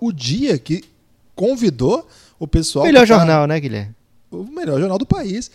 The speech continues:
Speaker 1: é, que convidou o pessoal que tá entediado aí nos últimos dias, porque não tem esporte pra ver, tem que ficar isolado, pra ouvir os podcasts brasileiros. E, Lucas, eles montaram uma, um time de podcast com vários podcasts muito famosos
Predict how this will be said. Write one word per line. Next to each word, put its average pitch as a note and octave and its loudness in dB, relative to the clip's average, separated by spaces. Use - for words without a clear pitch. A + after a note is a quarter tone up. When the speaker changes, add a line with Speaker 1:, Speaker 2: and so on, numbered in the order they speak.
Speaker 1:
é, E3+ -6
que - -14
convidou A#3 -2
o B3 0
pessoal G3+ -4
que - -18
tá G3+ -10
entediado G3+ -2
aí F#3 -6
nos E3+ -6
últimos D#3 -6
dias, G#3 -8
porque D#3 -8
não D3 -6
tem D3+ -6
esporte C#3 -2
pra B2 -6
ver, F#3+ -4
tem D3 -10
que - -18
ficar C#3+ -8
isolado, C#3 -4
pra - 0
ouvir G#3 -2
os - -6
podcasts G3+ -4
brasileiros. F#3+ -4
E, C#4 -6
Lucas, C#4 0
eles C#4 -4
montaram C#4+ 0
uma, C#4+ 0
um C#3 -10
time C#4+ -4
de G3+ -4
podcast C#3 -4
com D4+ -12
vários G3+ -6
podcasts - -10
muito D3+ -6
famosos C#4+ -6